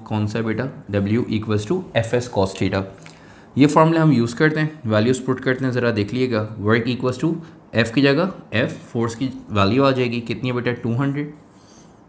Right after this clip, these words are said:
Displacement कितना है? फ़ोर्टी। और cos angle की जगह, theta की जगह cos angle की जगह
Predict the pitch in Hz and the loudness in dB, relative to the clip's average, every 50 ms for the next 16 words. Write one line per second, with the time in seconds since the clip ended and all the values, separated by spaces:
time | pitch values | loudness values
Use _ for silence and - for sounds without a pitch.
0 | - - - - - - - - - - - - - - - - 113 110 107 107 | -20 -20 -20 -20 -20 -20 -20 -20 -20 -20 -20 -20 -20 -10 -6 -2 0 0 0 0
1 | - 123 120 110 110 131 135 135 135 - - 131 131 131 - - 107 101 110 - | 0 0 0 0 2 0 2 2 2 0 0 0 -2 -2 0 0 -2 0 0 -2
2 | 156 160 160 - - - - - - - - - - - - - - - - - | -2 -2 -2 -4 -8 -12 -18 -20 -20 -20 -20 -20 -20 -20 -20 -20 -20 -20 -20 -20
3 | - - - - - - - - - - - 117 107 127 151 151 - - - - | -20 -20 -20 -20 -20 -20 -20 -20 -18 -8 -4 0 0 0 0 -2 -4 -12 -16 -20
4 | - - - - - - - 110 107 147 156 - - - - 107 110 113 117 127 | -20 -20 -20 -20 -12 -2 2 2 4 2 2 -2 -8 -6 -2 0 2 4 4 2
5 | 127 131 120 117 135 170 180 185 - 135 113 113 113 113 110 107 113 143 170 165 | 2 2 0 0 0 -2 -4 -4 -2 -2 0 0 2 2 2 0 0 0 -2 -4
6 | - - 113 139 156 - - - - - - - - - - - - - - - | -4 -4 -2 -2 -4 -6 -10 -16 -20 -20 -20 -20 -20 -20 -20 -20 -20 -20 -20 -20
7 | - - - - - - - - - - - - - - - - - - 110 110 | -20 -20 -20 -20 -20 -20 -20 -20 -20 -20 -20 -20 -20 -20 -20 -10 -4 0 0 2
8 | 113 120 120 131 123 143 180 | 2 2 2 2 2 2 2